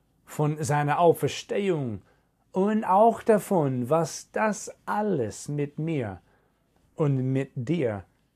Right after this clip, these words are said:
zu tun hat. Wenn du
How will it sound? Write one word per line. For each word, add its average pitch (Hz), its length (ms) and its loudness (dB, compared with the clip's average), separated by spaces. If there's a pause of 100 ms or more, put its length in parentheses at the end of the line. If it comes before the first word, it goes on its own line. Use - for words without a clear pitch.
(400)
zu - 380 -6
tun 113 380 -4
hat. 92 360 -14 (1080)
Wenn 175 420 -2
du 185 340 0